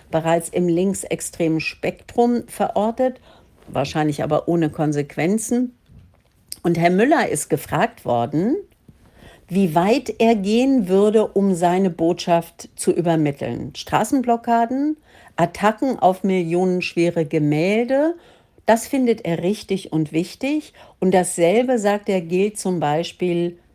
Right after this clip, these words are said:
für die Sabotage neuer Gaspipelines, die als Ersatz für die Versorgung aus Russland gerade in Europa entstehen sollen. Er sagt ganz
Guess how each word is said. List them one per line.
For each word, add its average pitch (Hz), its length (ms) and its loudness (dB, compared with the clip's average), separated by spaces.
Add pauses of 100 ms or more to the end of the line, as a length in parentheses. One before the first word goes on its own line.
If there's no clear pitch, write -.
(120)
für 190 160 4
die 170 260 0
Sabotage 170 920 0
neuer 185 500 0
Gaspipelines, 170 1300 -4 (400)
die - 120 2
als 160 180 2
Ersatz 156 460 -2
für 175 100 -6
die 160 140 -4
Versorgung 156 880 0
aus - 260 -4
Russland 143 460 -6
gerade 147 300 -2
in 151 300 -4
Europa 143 440 0
entstehen 135 640 -4
sollen. 123 400 -6 (380)
Er 160 120 4
sagt 175 380 2
ganz 262 600 -2